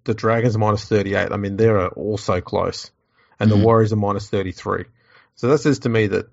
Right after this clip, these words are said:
Speaker 1: Warriors, Dragons, Titans, Tigers, they're all pretty even.
Speaker 2: Yeah, and, uh, like, it does feel like there's almost,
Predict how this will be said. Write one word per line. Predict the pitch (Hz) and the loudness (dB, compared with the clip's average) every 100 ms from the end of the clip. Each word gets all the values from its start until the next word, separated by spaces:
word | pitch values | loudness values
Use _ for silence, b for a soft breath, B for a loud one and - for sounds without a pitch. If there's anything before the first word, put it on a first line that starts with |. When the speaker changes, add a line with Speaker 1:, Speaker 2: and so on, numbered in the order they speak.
| _ - | _ -2
Speaker 1:
Warriors, | 117 120 120 | 2 2 2
Dragons, | 113 107 104 101 | 0 0 0 -4
Titans, | - 101 98 98 | -2 -2 -2 -8
Tigers, | - 95 95 95 - _ | -2 -2 -2 -8 -10 _
they're | - 107 | -2 -2
all | - 110 104 - _ | 0 -2 -2 -4 _
pretty | - 107 98 95 | -4 -2 -2 -6
even. | 95 90 87 _ _ _ _ _ _ _ _ _ - B B B B - - | -10 -10 -16 _ _ _ _ _ _ _ _ _ -20 B B B B -16 -2
Speaker 2:
Yeah, | 147 139 131 120 | 4 8 6 6
and, | 131 127 - | 2 2 2
uh, | |
like, | 123 127 113 - - b b b b b b b b _ - | 4 4 4 -6 -16 b b b b b b b b _ -2
it | 135 | -2
does | 113 143 147 | 4 4 4
feel | - 151 139 | 0 0 2
like | 127 117 - | 0 -2 -4
there's | 117 104 | -4 -4
almost, | 104 123 120 117 107 107 | -6 -4 -2 -2 -2 -2